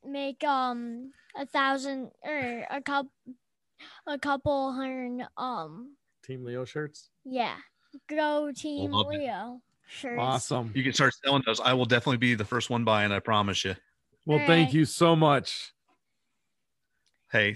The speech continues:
Speaker 3: thank you, gentlemen. I appreciate it. Leo, it was a pleasure meeting you, and you got an amazing dad. And, you know,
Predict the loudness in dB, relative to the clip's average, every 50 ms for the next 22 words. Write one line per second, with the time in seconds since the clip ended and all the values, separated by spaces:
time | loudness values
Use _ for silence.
0 | 2 2 2 2 4 4 2 2 4 2 2 4 4 4 4 2 2 2 2 2
1 | 4 4 4 6 6 4 4 2 0 -2 -2 2 4 4 4 4 2 0 -4 -8
2 | -4 0 2 2 4 2 2 2 2 2 4 4 2 4 4 4 4 2 0 -2
3 | -8 -18 -18 -16 -12 -6 -4 -2 2 2 4 4 4 2 2 2 2 2 2 0
4 | 0 0 4 4 6 6 6 4 4 2 0 -2 -2 -6 -8 _ _ _ _ _
5 | _ -8 -6 -4 -4 -4 -4